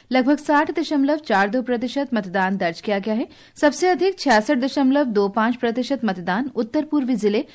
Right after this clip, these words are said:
और सबसे कम छप्पन दशमलव एक छह प्रतिशत मतदान दक्षिण पूर्वी दिल्ली में हुआ। जिन प्रमुख नेताओं की किस्मत ईवीएम में बंद हो गई, उनमें आम आदमी पार्टी के अरविंद केजरीवाल, आतिशी, मनीष सिसोदिया और भाजपा के प्रवेश वर्मा,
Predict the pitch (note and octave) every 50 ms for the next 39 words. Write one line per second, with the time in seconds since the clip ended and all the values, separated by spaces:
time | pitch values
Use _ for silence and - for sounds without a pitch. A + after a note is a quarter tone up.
0 | - - _ - A#3 B3 B3 - C#4+ C#4+ B3+ D#4+ D#4+ - - C#4+ C#4+ D#4 D4 -
1 | B3 A3 G#3+ - - C#4+ C#4 A3 G3 G3 A3 G#3 G3+ G#3 F#3+ G3 G#3 G3+ _ A#3
2 | B3+ C#4 C4+ - - C4+ B3+ B3 - G3+ G3 G3 G3+ G3 - A3+ G#3+ G#3+ G3+ F3
3 | E3+ F#3+ E3+ F3+ E3+ G3 B3 - - - - _ - - C4 B3+ - E4 D#4 -
4 | D4 C4+ B3 D4 C#4 G#3 G3+ G3 F#3+ F3+ F3 E3+ F3 F#3 G3+ F3 D3+ - - -
5 | - - _ _ A3 D4 D4 D4 D4 D#4 D#4+ E4 F#4 - D#4 C#4 C#4 C#4 C#4+ C#4
6 | C#4+ C#4 C#4 B3 A3+ G#3+ G#3 G#3 A3 A3+ A#3 - - G3 G#3 G#3 F#3+ A#3 A#3+ A3+
7 | G#3+ F#3 E3+ E3+ F3+ F#3+ G3 A3+ G#3+ G3 A3+ A3+ B3+ B3 - - G#3 G3 F#3 F#3+
8 | F#3+ F#3 F3+ F#3+ G#3+ A3+ A3+ A3+ G#3+ A#3+ A#3+ - F#3 E3+ F3 E3+ G3+ G3 - G3
9 | F3 E3+ E3 F3+ F3 E3 F3 F3 E3+ F3 F#3+ F#3+ F#3+ G3 A#3 D4 - - - -
10 | _ _ - A3 A#3 A#3+ C4+ C#4+ B3+ - D4 E4 F#4 D#4 A#3 G#3+ G#3 G#3+ A3 A3
11 | G#3 G3 - G#3 G3+ F#3+ F3 G#3 G#3 B3 C#4 - G3 G3+ G3 F#3 G#3 G3+ G3 G3
12 | - - B3+ B3+ - B3+ B3+ B3 - G3+ F#3 E3+ F#3 F3+ F3 - F#3 F3+ F3 F#3
13 | F#3 F#3+ C4+